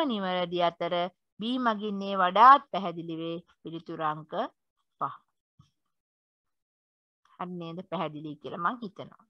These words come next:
අපි යන් ඊළඟ ප්‍රශ්නෙට. දහසය. බිත්තරවල ගුණාත්මය, ගුණාත්මක බව පිළිසි-, පිළිබඳ ප්‍රකාශ කිහිපයක් පහත දැක්වේ. බිත්තරවල ගුණාත්මය ගැන.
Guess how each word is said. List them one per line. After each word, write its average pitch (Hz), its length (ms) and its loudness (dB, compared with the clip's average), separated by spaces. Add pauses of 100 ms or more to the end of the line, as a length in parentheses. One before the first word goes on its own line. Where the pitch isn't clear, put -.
අපි 175 220 -12
යන් 175 160 -4
ඊළඟ 170 360 -6
ප්‍රශ්නෙට. - 460 -4 (680)
දහසය. 190 440 6 (1900)
බිත්තරවල 330 680 10
ගුණාත්මය, 262 720 8 (1400)
ගුණාත්මක 254 540 8
බව 269 240 8
පිළිසි-, 240 460 -6
පිළිබඳ 240 440 4
ප්‍රකාශ 226 420 10
කිහිපයක් 247 520 6
පහත 220 340 10
දැක්වේ. 185 360 2
බිත්තරවල 208 500 2
ගුණාත්මය 175 600 2
ගැන. - 200 -14